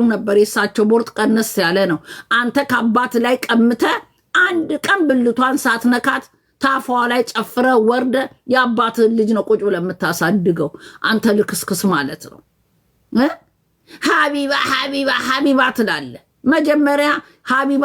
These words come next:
ላይ ከምትደርስ የሚስት ብልት ላይ ድረስ እኮ እያልን ነው። ይሄንን ቦርጭን አስተካክልና እንዴ፣ ሌ-፣ እንትን እንኳን ይሄ ምንድን ነው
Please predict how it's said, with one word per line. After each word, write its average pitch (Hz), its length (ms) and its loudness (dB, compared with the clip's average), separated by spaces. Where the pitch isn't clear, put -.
ላይ 269 160 0
ከምትደርስ 262 640 0
የሚስት 269 520 2
ብልት 262 360 -2
ላይ 247 240 0
ድረስ 240 360 0
እኮ 220 240 -6
እያልን 175 440 0
ነው። 170 140 0
ይሄንን 240 400 4
ቦርጭን 247 520 2
አስተካክልና 247 800 0
እንዴ፣ 208 160 2
ሌ-፣ 247 300 4
እንትን 262 280 2
እንኳን 240 320 0
ይሄ 220 180 4
ምንድን 208 360 2
ነው 190 120 -4